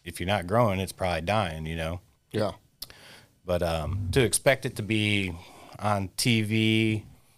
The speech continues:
Speaker 1: have its own reality show or something, I don't know, maybe a reality show might work. <laughs> But,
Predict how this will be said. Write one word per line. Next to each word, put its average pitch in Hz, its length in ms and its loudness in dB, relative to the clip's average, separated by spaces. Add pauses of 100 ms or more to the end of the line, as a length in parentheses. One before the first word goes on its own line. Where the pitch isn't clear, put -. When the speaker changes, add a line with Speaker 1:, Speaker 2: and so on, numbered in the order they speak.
(140)
Speaker 1:
have 104 120 2
its 98 160 -2
own 101 400 2 (140)
reality 101 720 2
show 101 340 2
or 101 140 0
something, 98 720 -2 (240)
I 226 40 -2
don't 127 80 2
know, 85 80 0
maybe 101 220 0
a 82 60 -4
reality 80 300 -2
show 78 200 -6
might 76 180 -4
work. 78 240 -6
<laughs> 147 60 0 (1120)
But, 123 300 8